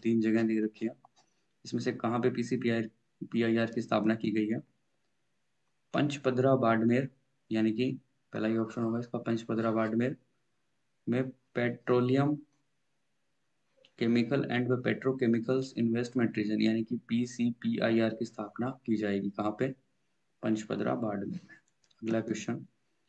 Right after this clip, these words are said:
प्रदेश में औद्योगिक इकाइयों को सुरक्षित वातावरण उपलब्ध करवाने के लिए राजस्थान सरकार द्वारा गठन किया जाएगा, यानी कि राजस्थान सरकार द्वारा क्या, किसका गठन किया जाएगा? तो इस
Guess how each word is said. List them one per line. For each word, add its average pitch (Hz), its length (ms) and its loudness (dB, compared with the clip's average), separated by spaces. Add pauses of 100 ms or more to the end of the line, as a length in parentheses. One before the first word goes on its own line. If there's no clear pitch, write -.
(400)
प्रदेश 135 420 4
में 156 120 6
औद्योगिक 120 540 0
इकाइयों 131 400 2
को 139 120 4
सुरक्षित 131 420 0
वातावरण 127 440 2
उपलब्ध 123 320 0
करवाने 113 440 2
के 113 60 0
लिए 120 120 2
राजस्थान 117 380 0
सरकार 113 380 0
द्वारा 113 280 0 (100)
गठन 120 260 -2
किया 113 260 0
जाएगा, 104 440 -8 (760)
यानी 120 180 2
कि 123 80 4
राजस्थान 120 260 0
सरकार 120 380 2
द्वारा 120 240 4
क्या, - 440 -2
किसका 135 340 -2
गठन 117 220 2
किया 110 200 2
जाएगा? 110 300 0
तो 120 140 -2
इस 113 220 -4